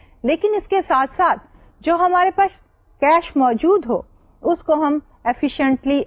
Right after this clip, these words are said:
and effectively utilize کر سکیں۔ جب بھی ڈیفیسٹ ہو تو we should be in a position to borrow، جب بھی سرپلس ہو تو we should be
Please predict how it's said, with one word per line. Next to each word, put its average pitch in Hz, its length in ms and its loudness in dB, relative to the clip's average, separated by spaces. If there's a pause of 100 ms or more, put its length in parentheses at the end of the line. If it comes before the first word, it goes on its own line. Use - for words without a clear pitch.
(140)
and 233 60 0
effectively 240 800 -2 (360)
utilize 226 580 -2
کر 214 120 -2
سکیں۔ - 340 -8 (2250)
جب 302 160 2
بھی 392 140 2
ڈیفیسٹ 349 600 0
ہو 320 260 2 (360)
تو 294 80 0
we 285 100 0
should 330 320 0
be 392 120 2
in 339 80 2
a 294 200 0
position 285 340 0
to 262 300 0
borrow، 220 260 0 (400)
جب 285 180 0
بھی 330 200 0
سرپلس 320 500 0
ہو 294 160 0
تو - 340 -8
we 294 100 0 (120)
should 262 180 0
be 349 80 2